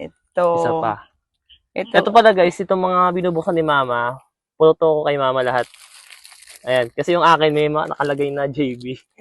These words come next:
Speaker 2: Tingnan natin mamaya, guys, kung buhay yung gawa ko. <laughs>
Speaker 1: Hmm.
Speaker 2: Ayan, oh. Buhay lahat.
Speaker 1: Okay na yan.
Speaker 2: Ano din
Speaker 1: Pwede
Speaker 2: to,
Speaker 1: na.
Speaker 2: nung nine lang din?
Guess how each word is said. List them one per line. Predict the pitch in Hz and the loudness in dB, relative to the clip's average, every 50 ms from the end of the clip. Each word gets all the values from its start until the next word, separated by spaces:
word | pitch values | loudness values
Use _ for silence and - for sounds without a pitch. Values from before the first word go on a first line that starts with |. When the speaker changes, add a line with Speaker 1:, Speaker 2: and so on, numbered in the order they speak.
| 208 - | -14 -6
Speaker 2:
Tingnan | - 170 175 185 185 | -2 2 2 4 4
natin | 175 165 175 | 2 2 2
mamaya, | 175 170 165 165 165 165 165 | 0 2 2 2 2 2 2
guys, | 165 - - | 2 0 0
kung | 165 156 151 | -4 0 2
buhay | 151 165 180 160 156 | 4 4 6 4 4
yung | 156 139 | 2 0
gawa | 143 135 131 110 | 0 0 0 0
ko. | - - 117 127 - - - - - - | -2 -2 -6 -6 -6 -12 -20 -20 -14 -12
<laughs> | 247 196 - - - _ _ _ _ _ _ _ _ _ _ _ _ _ _ _ _ - _ _ _ _ _ _ _ _ _ _ _ _ _ _ _ _ _ _ _ _ _ _ _ - - _ _ _ _ _ _ _ _ _ _ _ _ _ _ _ _ _ _ _ _ _ _ _ _ _ _ _ _ _ _ _ _ _ _ _ _ _ _ _ _ _ _ _ _ _ _ _ _ _ _ _ _ _ _ _ _ _ _ 170 | -12 -10 -10 -12 -14 _ _ _ _ _ _ _ _ _ _ _ _ _ _ _ _ -20 _ _ _ _ _ _ _ _ _ _ _ _ _ _ _ _ _ _ _ _ _ _ _ -20 -20 _ _ _ _ _ _ _ _ _ _ _ _ _ _ _ _ _ _ _ _ _ _ _ _ _ _ _ _ _ _ _ _ _ _ _ _ _ _ _ _ _ _ _ _ _ _ _ _ _ _ _ _ _ _ _ _ _ _ -16
Speaker 1:
Hmm. | 160 151 143 | -16 -14 -12
Speaker 2:
Ayan, | 123 117 117 107 101 101 | -10 -10 -10 -10 -12 -14
oh. | 104 - _ _ _ _ _ _ _ _ _ _ _ _ _ _ _ _ _ _ _ _ _ _ _ _ _ - - - _ _ _ _ _ _ _ _ - - _ _ _ _ _ _ _ _ _ _ _ _ _ _ _ _ _ _ _ - - _ _ _ - - - _ _ | -18 -20 _ _ _ _ _ _ _ _ _ _ _ _ _ _ _ _ _ _ _ _ _ _ _ _ _ -20 -20 -20 _ _ _ _ _ _ _ _ -20 -20 _ _ _ _ _ _ _ _ _ _ _ _ _ _ _ _ _ _ _ -20 -20 _ _ _ -20 -20 -20 _ _
Buhay | - 127 135 147 151 143 | -6 -4 -2 -2 -2 0
lahat. | 135 135 139 123 113 113 117 - - - - - - - - _ | 0 0 0 2 2 0 0 -2 -4 -12 -20 -20 -20 -20 -20 _
Speaker 1:
Okay | 156 - - 175 | -20 -18 -16 -12
na | 165 170 170 | -10 -10 -8
yan. | 170 165 156 160 156 147 _ _ _ | -6 -6 -6 -8 -10 -14 _ _ _
Speaker 2:
Ano | - 156 170 180 180 | 0 2 4 4 4
din | 180 180 170 | 4 2 2
Speaker 1:
Pwede | 165 | 2
Speaker 2:
to, | 156 | 0
Speaker 1:
na. | 147 151 | 0 0
Speaker 2:
nung | 147 147 147 147 143 - _ _ 151 | -2 -4 -4 -6 -10 -14 _ _ -4
nine | 139 135 139 135 135 | -2 -2 0 0 -2
lang | 131 127 123 | -4 -4 -4
din? | 117 117 117 | -6 -6 -8